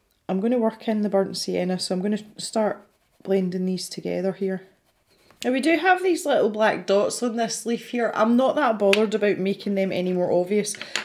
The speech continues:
but I do want to play about with the creases on this a little bit. So I'm, I'm back to the darkest pencil here, the burnt umber. And kinda like I did with the pumpkin, I'm just following Hannah's lines,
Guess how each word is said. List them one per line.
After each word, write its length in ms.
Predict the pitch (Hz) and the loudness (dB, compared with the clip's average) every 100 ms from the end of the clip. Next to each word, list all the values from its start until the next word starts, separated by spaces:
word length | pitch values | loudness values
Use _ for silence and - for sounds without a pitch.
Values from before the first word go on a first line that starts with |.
| - | 2
but 80 | 214 | 4
I 100 | 196 | 6
do 320 | 233 240 240 | 4 2 2
want 360 | 202 208 - - | 0 0 -2 -2
to 160 | 202 | -2
play 240 | 196 202 190 | 0 0 2
about 240 | 190 - | 2 2
with 220 | 185 - | 0 -2
the 60 | 196 | -8
creases 500 | - 226 - 240 233 | -2 -4 -2 -2 0
on 120 | 240 | 2
this 220 | 240 - | 0 0
a 40 | 247 | 0
little 220 | 240 226 | 2 2
bit. 240 | 247 - | 2 0
So 220 | - 220 | -2 0
I'm, 120 | 208 - | 0 2
I'm 140 | 190 | 2
back 240 | 190 214 - | 4 2 0
to 60 | |
the 60 | 233 | 0
darkest 480 | 190 185 - 220 - | 2 0 -2 -10 -4
pencil 300 | 196 175 190 | -4 -2 -2
here, 120 | 190 | -2
the 80 | 175 | 0
burnt 220 | 190 185 | -2 -2
umber. 380 | 180 185 196 196 - - _ _ _ _ | -4 -2 -2 -2 -8 -20 _ _ _ _
And 360 | - 98 98 - _ _ _ _ _ _ _ _ _ - | -4 -2 -2 -4 _ _ _ _ _ _ _ _ _ -2
kinda 300 | 254 277 294 | 2 4 6
like 220 | 302 302 | 6 4
I 40 | |
did 180 | 277 269 | 2 2
with 160 | 247 254 | 2 -2
the 60 | |
pumpkin, 460 | 247 214 214 - 240 | 2 2 2 0 2
I'm 120 | 214 | 2
just 220 | 208 220 | 0 -4
following 760 | - - 214 208 214 214 202 196 - _ _ _ _ _ _ - - _ _ _ _ _ | -10 0 4 4 4 2 2 -2 -8 _ _ _ _ _ _ -20 -20 _ _ _ _ _
Hannah's 500 | - 233 220 202 185 | 2 6 6 4 2
lines, 760 | 190 214 170 160 214 240 - | 6 6 6 2 -2 -2 -6